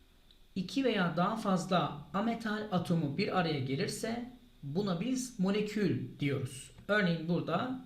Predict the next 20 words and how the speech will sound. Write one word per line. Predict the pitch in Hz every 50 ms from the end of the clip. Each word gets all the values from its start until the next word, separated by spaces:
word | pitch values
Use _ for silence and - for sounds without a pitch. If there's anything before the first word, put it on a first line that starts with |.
| - -
karbon | - - 185 190 180 175 175 185 180 151
ile | 139 135 143 170 196 233 226 -
oksijen | 190 190 185 - - 156 147 135 131 131 127 131 - - - - - - - - - - - - - -
ametal | 196 214 226 208 196 - 190 160 143
atomları | - - - 143 135 131 139 - 190 233 233 208
ve | 202 196 175
bir | 190 208
araya | 190 180 170 165
gelmiş. | 151 135 135 127 127 127 123 - - -
Ben | 190 190 185 165
buna | 147 147 147 160
molekül | 175 180 170 156 - - 247 220
diyebilirim. | 220 208 202 185 175 151 143 127 131 127 - - - - - -
Örneğin | 190 202 202 190 185 170
karbon, | - - 185 185 185 170 156 165 175 202 196
hidrojen, | 175 180 175 170 170 170 170 165 - 165 165 175 170
karbon, | - 180 170 165 165 165 156 156 156 -
oksijen, | 175 180 175 - - 143 147 151 160 165 170
karbon, | 165 - 165 160 160 156 170 185 190
hidrojen. | 175 - 170 156 - 143 127 127